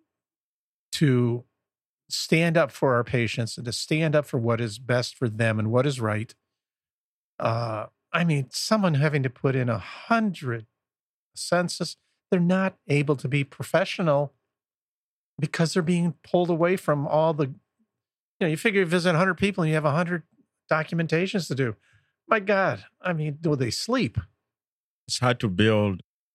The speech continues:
Speaker 2: relationships
Speaker 1: Absolutely. That's
Speaker 2: that, that
Speaker 1: perfect.
Speaker 2: heal.
Speaker 1: And that's what we're in here for.
Speaker 2: Yeah.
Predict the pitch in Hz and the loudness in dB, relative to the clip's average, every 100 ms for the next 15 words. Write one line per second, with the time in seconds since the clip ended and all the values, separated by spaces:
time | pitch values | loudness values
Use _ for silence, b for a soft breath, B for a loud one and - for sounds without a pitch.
0 | _ 104 104 120 - 107 90 - 175 143 | _ 2 4 4 2 -4 -6 0 2 2
1 | 185 151 139 110 98 135 - 131 92 82 | 2 2 2 -2 -2 -2 0 0 0 0
2 | - 127 82 82 107 104 87 80 _ _ | 0 2 2 2 2 2 0 -8 _ _
3 | _ _ _ _ _ _ _ _ _ _ | _ _ _ _ _ _ _ _ _ _
4 | _ _ _ - 160 180 202 220 202 220 | _ _ _ -2 2 4 2 0 2 2
5 | 208 247 269 220 143 - 120 107 92 _ | 2 2 2 2 0 0 -2 -2 -6 _
6 | - 92 | -6 -6